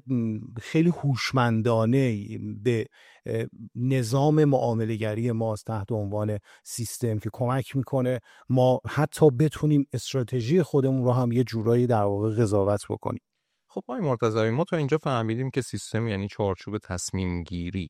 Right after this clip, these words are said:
Speaker 2: نه صرفاً یک استراتژی. خب اگه بخوایم خیلی عملی نگاه بکنیم، یک سیستم معامله‌گری حداقل چه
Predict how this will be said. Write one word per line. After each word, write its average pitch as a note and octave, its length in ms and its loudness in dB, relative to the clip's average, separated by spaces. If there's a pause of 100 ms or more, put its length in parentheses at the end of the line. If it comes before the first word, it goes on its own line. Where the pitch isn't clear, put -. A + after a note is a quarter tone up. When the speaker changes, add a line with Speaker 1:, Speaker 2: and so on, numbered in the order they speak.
(160)
Speaker 2:
نه F#2+ 340 -4
صرفاً F2 400 -4
یک E2 240 -4
استراتژی. D#2 600 -8 (480)
خب - 160 -10
اگه F3+ 160 0
بخوایم G3 280 2
خیلی F3 340 0
عملی G#2+ 380 4
نگاه G2 380 0
بکنیم، G2+ 560 -2
یک A2 260 -4
سیستم C3 400 -2
معامله‌گری G#2 680 2
حداقل G#2+ 1160 -2
چه B2 400 -2